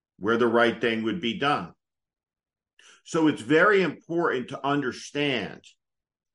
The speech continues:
what Mitt Romney did, where he was, and what happened to him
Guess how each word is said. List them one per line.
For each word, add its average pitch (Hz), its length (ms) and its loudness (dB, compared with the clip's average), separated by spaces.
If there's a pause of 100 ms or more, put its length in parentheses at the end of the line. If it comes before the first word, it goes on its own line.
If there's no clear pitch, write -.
(120)
what 156 340 2
Mitt 156 240 0
Romney 135 540 -4
did, 123 380 -4 (720)
where 147 340 2
he 143 200 -2
was, 113 720 -2 (480)
and 123 140 -2
what 131 200 2
happened 147 480 0
to 95 100 -8
him 90 420 -6